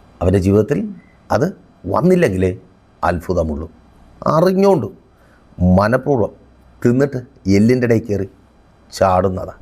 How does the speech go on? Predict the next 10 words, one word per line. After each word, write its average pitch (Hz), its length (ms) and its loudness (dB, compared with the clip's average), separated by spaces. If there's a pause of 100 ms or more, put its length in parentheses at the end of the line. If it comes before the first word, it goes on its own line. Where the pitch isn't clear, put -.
(440)
ഇനി 190 180 2 (1200)
പിന്നെയും 151 320 2 (600)
വേറെ 139 240 4
ചിലർ 143 260 0
പറയും, 127 280 0 (1300)
അവൻ 160 160 0 (880)
വീണു 180 280 4
പോകുന്നതാ, 82 400 -2 (320)
അവൻ 165 140 0 (480)
പെട്ടുപോകുന്നതാ 139 760 0